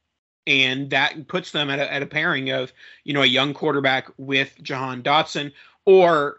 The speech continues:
you know, waiting till twenty twenty-three to have a, a young quarterback with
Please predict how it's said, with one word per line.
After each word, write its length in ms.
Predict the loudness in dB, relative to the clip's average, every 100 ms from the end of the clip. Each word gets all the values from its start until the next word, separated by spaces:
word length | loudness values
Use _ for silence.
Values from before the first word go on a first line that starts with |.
| _
you 80 | -4
know, 140 | 0 0
waiting 440 | 4 4 4 0
till 140 | -6
twenty 260 | -8 -8 -8
twenty-three 540 | -8 -8 -8 -6 -4
to 60 | -4
have 240 | -4 -4 -6
a, 180 | -4 -4 -4
a 60 | -4
young 200 | -4 -4
quarterback 400 | -6 -2 -2 -2
with 160 | -6